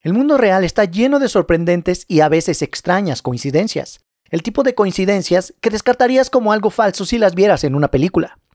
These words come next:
La parte racional de nuestro cerebro nos dice que no hay nada extraño en las coincidencias. Pero a veces encontrarás alguna historia extraña y pensarás, "¿Cuáles son las probabilidades de que esto suceda?".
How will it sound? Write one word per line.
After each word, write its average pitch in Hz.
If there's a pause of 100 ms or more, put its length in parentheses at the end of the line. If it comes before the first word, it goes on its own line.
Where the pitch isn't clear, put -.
(260)
La -
parte 214
racional 196
de 139
nuestro 139
cerebro 190
nos 208
dice -
que 208
no 214
hay 277
nada 233
extraño 196
en 185
las 160
coincidencias. 160 (380)
Pero 120
a -
veces 143
encontrarás 247
alguna 240
historia 190
extraña 190
y 175
pensarás, 165 (440)
"¿Cuáles 277
son 262
las 240
probabilidades 185
de 120
que 131
esto 139
suceda?". 143